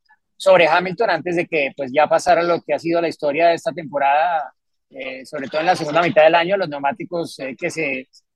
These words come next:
se los devora el F uno setenta y cinco y se queda sin la velocidad al final de la carrera, ¿no? Pero lo de Alonso, puf, o sea,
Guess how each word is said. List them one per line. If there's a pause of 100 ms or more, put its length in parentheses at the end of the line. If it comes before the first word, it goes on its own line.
(160)
se
los
devora
el
F
uno
setenta
y
cinco (320)
y
se
queda
sin
la
velocidad
al
final
de
la
carrera,
¿no?
Pero (220)
lo
de
Alonso,
puf, (520)
o
sea,